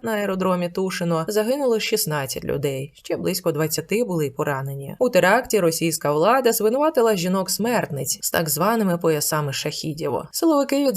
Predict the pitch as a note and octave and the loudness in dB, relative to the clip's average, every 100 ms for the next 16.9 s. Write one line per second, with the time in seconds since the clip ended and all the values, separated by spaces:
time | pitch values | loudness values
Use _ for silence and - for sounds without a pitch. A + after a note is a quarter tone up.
0 | G3+ G#3 F#3+ G#3+ C4+ G#3 - F3 D3+ G#3+ | 2 4 4 6 4 2 2 0 2 0
1 | C4 G3 F3 D#3+ D3+ D3 - F3+ G#3 E3+ | 0 0 2 0 0 -2 -2 0 2 0
2 | D3+ F3 E3 D3 D3+ D#3 D#3 D3 D3+ G3+ | 0 2 2 2 0 0 0 0 0 0
3 | B3 G#3+ F3+ E3 - F3 D#3+ D#3 D#3 C4 | 0 0 0 0 0 0 0 -2 -4 -2
4 | D4 A3+ - D3+ - C#4 C#4+ F#3 D#3 G3 | 0 0 0 -2 -2 -2 0 2 2 0
5 | D#3+ F3+ F#3 E3 D3 C3+ C#3+ C#3+ - D3+ | 0 -2 -2 -4 -4 -4 -6 -6 -4 -4
6 | - C3+ C3 B2+ - C#3+ - - D#4 C#4 | -4 -6 -10 -10 -12 -12 -6 0 2 2
7 | B3+ A#3+ A3+ A3 G#3+ G#3+ - F3 D#3+ D3+ | 2 2 2 6 4 2 -8 -8 -2 -2
8 | D3+ D3+ G3+ F#3+ G3 F#3+ F3 D#3 F3 F3 | 0 -2 -2 0 0 -2 -2 0 2 4
9 | F3+ E3 E3 D3 F3+ E3+ D#3+ F#3 D#3 D3+ | 4 4 0 0 2 2 2 -2 -2 -2
10 | D3+ E3 E3 D3 C#3+ D#3 D#3+ D#3 - F3+ | 0 0 0 -4 -2 -2 0 -2 -2 0
11 | A3 C4+ C#4+ - A3 G#3+ - E4 D#4 C#4 | 2 2 -2 0 0 0 0 2 2 2
12 | B3 C4 - B3+ G#3+ A#3 B3 A#3 G#3 G3+ | 0 0 2 4 4 4 4 2 0 0
13 | G#3 G#3+ G#3+ G3+ - G3+ F3 F#3+ D#3+ D3+ | 0 -2 -4 -6 -6 -4 0 2 0 -2
14 | C#3 D3+ A3 A#3+ F#3 D#3+ E3+ E3 E3 D3+ | -2 2 2 2 0 0 -2 -4 -4 -2
15 | D#3 - F#3+ F3+ D3 C3 D#3 D#3+ G3 E3+ | -2 0 2 2 0 -2 -2 0 0 0
16 | D3+ D3 D3 D3+ - C#3 - C#3+ | 0 -4 -4 -2 -2 -4 -6 -8